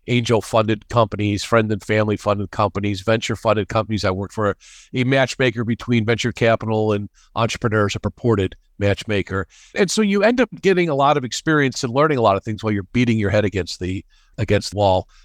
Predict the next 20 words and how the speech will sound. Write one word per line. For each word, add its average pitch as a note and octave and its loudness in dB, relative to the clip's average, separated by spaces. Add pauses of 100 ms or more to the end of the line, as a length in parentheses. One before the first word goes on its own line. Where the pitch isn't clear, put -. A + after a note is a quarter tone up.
trying A#2+ 2
to G#2+ 2
figure G#2+ 0
it G2+ 0
out. G2 2
And G#2 -10
so C3+ -6
the A#2+ -2
lesson C#3 0
there C3 2
is G#2 -4
always B2 0
be B2 0
a A2 2
lifelong A2+ -2
learner, A2+ 2
be A2 -2
open A#2+ -4
to A#2+ -2
whatever G#2+ 0